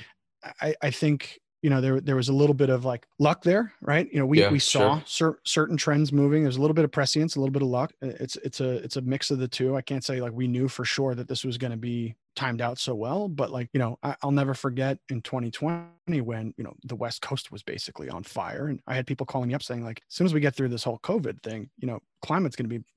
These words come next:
Speaker 1: right back at the forefront of, of conversation." And it could not have worked out better in our benefit. You know, the fact that, I hate to say this, but, like, the problems we're having with our climate are becoming more apparent.
Speaker 2: Mm-hmm.
Speaker 1: The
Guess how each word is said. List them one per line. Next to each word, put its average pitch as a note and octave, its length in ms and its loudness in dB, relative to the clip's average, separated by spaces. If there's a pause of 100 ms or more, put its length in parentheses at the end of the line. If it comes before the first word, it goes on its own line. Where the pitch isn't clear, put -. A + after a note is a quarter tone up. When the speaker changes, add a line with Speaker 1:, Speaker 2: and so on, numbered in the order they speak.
Speaker 1:
right C3 260 0
back B2 220 -2
at - 80 -16
the G#2+ 60 -16
forefront B2+ 440 -2
of, A#2 180 -10
of A2+ 300 -10 (100)
conversation." B2+ 760 0
And A#2 160 -4 (140)
it D#3 100 -4
could D#3+ 280 0
not C#3 240 2
have B2+ 120 -2
worked A#2+ 220 -4
out A2+ 180 -4
better B2+ 400 -2
in C3 80 -6
our A#2+ 140 -6 (100)
benefit. D#3+ 460 0
You C#3+ 80 -8
know, A#2+ 160 -6
the B2+ 100 -10
fact B2+ 320 -8
that, A#2+ 200 -4 (100)
I - 60 -4
hate C3 160 -2
to A2 60 -8
say E3+ 140 2
this, A#2 160 -2
but, - 160 -6
like, A2+ 200 -8 (120)
the C#3+ 220 0
problems C#3 540 2
we're C#3+ 120 2
having C3 320 2
with C3 140 0
our B2+ 80 0
climate C3 340 -2
are B2 80 -2
becoming B2+ 400 -2
more A2+ 180 -2
apparent. G#2+ 340 -8 (180)
Speaker 2:
Mm-hmm. G#2 300 -2
Speaker 1:
The A#2+ 280 -4